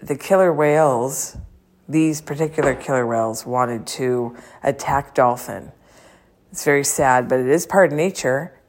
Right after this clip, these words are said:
and these <laughs> dolphins took off so fast. The stampede was the fastest I have ever seen. If you get a chance, look up dolphin stampede,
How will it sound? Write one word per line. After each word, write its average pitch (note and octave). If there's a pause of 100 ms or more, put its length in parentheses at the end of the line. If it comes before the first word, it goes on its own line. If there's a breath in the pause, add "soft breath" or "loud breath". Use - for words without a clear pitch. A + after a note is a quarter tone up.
(100)
and C#3+ (480 soft breath)
these F3+
<laughs> F#3+
dolphins C#3 (840)
took G3
off D3
so E3
fast. - (520 loud breath)
The E3+
stampede D#3 (320 loud breath)
was C#3+
the D3
fastest D3
I C3
have A#2
ever A2+
seen. A2 (1600 soft breath)
If D#3+
you F#3+
get C#4+
a D4+
chance, D#4
look F#3+
up -
dolphin D#3+
stampede, D#3+